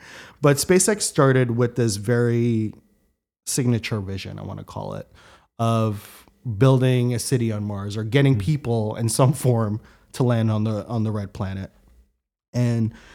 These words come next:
Speaker 1: that vision has seemed to drive the company's ambitions throughout the years, even
Speaker 2: Mm-hmm.
Speaker 1: their yearly goals. We have the reusable rocket, which five years ago was not really a thing, and now it is. They were almost had their fiftieth landing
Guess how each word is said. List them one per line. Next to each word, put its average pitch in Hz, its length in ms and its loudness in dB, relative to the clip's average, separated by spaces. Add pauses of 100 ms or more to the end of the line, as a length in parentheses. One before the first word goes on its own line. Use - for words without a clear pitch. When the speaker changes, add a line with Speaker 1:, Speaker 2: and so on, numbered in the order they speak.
(160)
Speaker 1:
that 151 260 4
vision 123 460 4
has 120 180 0
seemed 127 320 2
to 120 80 0
drive 113 480 -2
the 107 100 -6
company's 107 580 -4
ambitions 107 560 -4
throughout 104 320 -6
the 107 80 -8
years, 104 340 -8
even 113 360 -2
Speaker 2:
Mm-hmm. 113 140 -4 (200)
Speaker 1:
their 127 220 2
yearly 127 540 2
goals. 101 680 -10
We 117 220 -2
have 107 480 -4 (480)
the 117 80 0
reusable 120 520 2
rocket, 104 460 -6
which 117 480 -6
five 117 300 0
years 107 260 -2
ago 104 240 -4
was 101 200 -6
not 110 180 -4
really 110 220 -4
a 101 60 -8
thing, 104 460 -6
and 107 140 -4
now 104 240 -6
it 101 80 -8
is. 101 300 -8 (240)
They 147 100 6
were 135 160 4
almost 170 480 6
had 151 160 4
their 143 100 4
fiftieth 139 520 0
landing 120 560 0